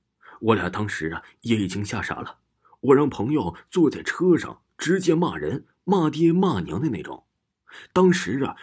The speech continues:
这脑子里就想，遇到什么灵异的事情，应该冷静的对待。就想一想啊，之前有老人说的什么骂人，鬼就会走开这种。我朋友啊，听我说完，赶紧就在那儿破口大骂。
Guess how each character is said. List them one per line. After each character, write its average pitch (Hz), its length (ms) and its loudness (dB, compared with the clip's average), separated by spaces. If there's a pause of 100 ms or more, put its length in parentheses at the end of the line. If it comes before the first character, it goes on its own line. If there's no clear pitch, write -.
这 165 120 4
脑 80 260 -4
子 131 100 -2
里 87 140 0
就 104 140 -2
想， - 260 -8 (320)
遇 190 180 2
到 143 140 2
什 - 160 -4
么 139 80 0
灵 110 240 -2
异 139 140 -8
的 85 100 -4
事 - 180 -6
情， 80 200 -10 (180)
应 160 180 2
该 156 140 2
冷 82 480 0
静 160 240 -2
的 85 100 -6
对 - 160 -8
待。 - 200 -16 (560)
就 110 120 -2
想 82 240 -6
一 90 40 -4
想 71 240 -8
啊， 73 120 -12 (200)
之 104 240 2
前 78 420 -6
有 104 180 2
老 76 400 0
人 73 380 -4 (100)
说 95 360 0
的 90 80 -2
什 78 160 -8
么 90 180 -6 (180)
骂 135 360 2
人， 90 400 -4 (100)
鬼 90 260 0
就 107 160 4
会 101 140 2
走 78 180 -4
开 90 120 -4
这 82 120 -4
种。 - 160 -14 (500)
我 98 120 2
朋 98 220 0
友 113 100 2
啊， 78 140 0
听 - 220 -6
我 76 60 -6
说 95 200 -4
完， 78 200 -6 (220)
赶 - 260 -2
紧 90 220 -2
就 101 140 -2
在 82 100 -8
那 73 80 -10
儿 82 40 -8
破 90 180 -2
口 71 100 -8
大 80 140 -8
骂。 85 140 -8